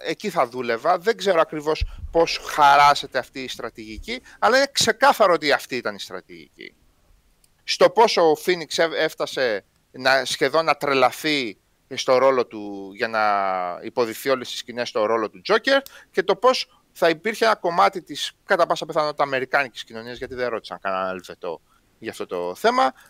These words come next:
που μπορεί να αρχίσει να παίρνει τα A K forty-seven και τα τέτοια και να αρχίσει να σκοτώνει επειδή δεν την ταινία. Λοιπόν, εκατό τοις εκατό είναι αυτό το πράγμα. Τώρα, αν πάνω σε αυτό το τρένο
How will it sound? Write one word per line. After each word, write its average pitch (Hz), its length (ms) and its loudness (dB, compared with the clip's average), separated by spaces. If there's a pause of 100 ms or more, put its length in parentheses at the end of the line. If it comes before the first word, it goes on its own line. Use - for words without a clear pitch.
που 220 120 0
μπορεί 196 220 4
να 214 80 2
αρχίσει 190 280 -2
να 170 100 2
παίρνει 180 300 -2
τα 135 540 4
A 160 220 0
K 160 100 2
forty-seven 151 580 -2
και 127 100 -8
τα 104 340 0
τέτοια 196 220 -4
και 202 100 -12
να 175 80 -2
αρχίσει - 260 -8
να 180 60 -4
σκοτώνει 202 380 -6
επειδή 180 240 -10
δεν 175 160 0
την 151 100 -20
ταινία. 143 420 -2 (280)
Λοιπόν, 180 280 2 (960)
εκατό 233 320 4
τοις 247 160 -4
εκατό 220 300 2
είναι 247 100 2
αυτό 233 140 -4
το 208 100 0
πράγμα. 127 500 0 (220)
Τώρα, 208 280 6 (100)
αν 160 240 4
πάνω 277 240 0
σε 240 120 -2
αυτό 214 160 -2
το 202 140 -2
τρένο 143 500 -2